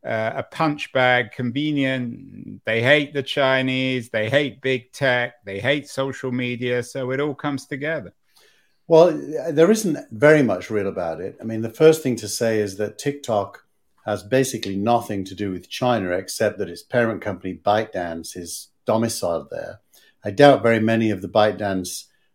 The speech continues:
Speaker 2: uh, management team live there. And the, the, the, you know, the kind of the nineteen eighty-four or Brave New World view of China is that there's pipes into every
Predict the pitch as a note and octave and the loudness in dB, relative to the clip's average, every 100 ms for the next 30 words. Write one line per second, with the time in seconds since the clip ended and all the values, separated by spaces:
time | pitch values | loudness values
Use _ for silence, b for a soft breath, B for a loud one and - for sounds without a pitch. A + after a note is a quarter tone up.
0 | _ _ - F#2+ F2+ F2+ A2+ A#2+ A2+ G#2+ | _ _ -14 -10 -8 -6 0 0 0 -2
1 | F#2 G2+ F#2 F#2+ A#2 A#2 F2 E2 - - | -6 -6 -6 0 0 0 -2 -2 -2 -8
2 | _ b b b b A#2+ A2+ A#2 B2 C3 | _ b b b b -2 0 0 -2 2
3 | C#3 D#3+ B2+ B2+ C3 G2 C3 - E3 C3 | 2 2 -2 -6 -4 -4 -8 -12 -4 -2
4 | A#2 G#2+ A2 - C3 B2+ A2 G#2 G#2+ G#2 | 0 -2 -4 -2 0 2 2 0 0 0
5 | A2+ C3+ C#3 C3 B2 A#2 A2 - B2+ B2 | 4 4 4 2 0 0 -2 -4 2 6
6 | A#2 G#2+ G#2 G2 G2+ B2 A#2+ A#2 A2+ G#2+ | 6 4 0 -2 2 2 4 0 -2 0
7 | A2+ A2+ G#2+ G#2 G2+ A2 G2 - - C3+ | 0 0 -2 -6 -6 -4 -4 -6 -2 0
8 | C3 A2 F#2+ F#2 b b b b - A2+ | 2 0 -4 -6 b b b b -10 -8
9 | G#2+ A#2+ A2 A2+ - A2+ G#2+ - - - | -2 2 2 0 -2 -2 -2 -6 -12 -2
10 | C#3 A#2+ F2+ - - G2+ - G2+ A2 A2+ | 2 2 0 -8 -8 -8 -6 -6 -2 -4
11 | G#2+ G#2+ G2 G2+ | -2 -4 -4 -10